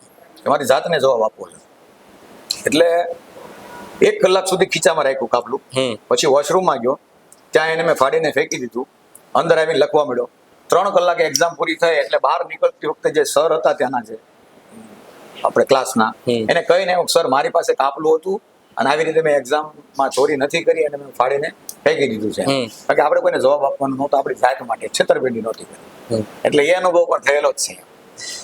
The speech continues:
Speaker 2: તમારા દીકરા દીકરી છે જે પણ બારમાની પરીક્ષા દેતા હતા,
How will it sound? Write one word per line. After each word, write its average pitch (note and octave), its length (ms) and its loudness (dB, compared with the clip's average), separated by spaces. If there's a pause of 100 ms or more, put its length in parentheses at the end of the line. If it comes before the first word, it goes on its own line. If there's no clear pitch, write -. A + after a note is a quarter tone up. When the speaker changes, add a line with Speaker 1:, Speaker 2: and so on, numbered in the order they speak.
(200)
Speaker 2:
તમારા D#3 500 2
દીકરા C#3+ 400 0
દીકરી C#3+ 360 -2
છે A2 180 -4 (240)
જે C3 140 2
પણ C#3 200 -4
બારમાની C3 400 0
પરીક્ષા B2 400 -2
દેતા A2+ 280 -4
હતા, G#2+ 160 -6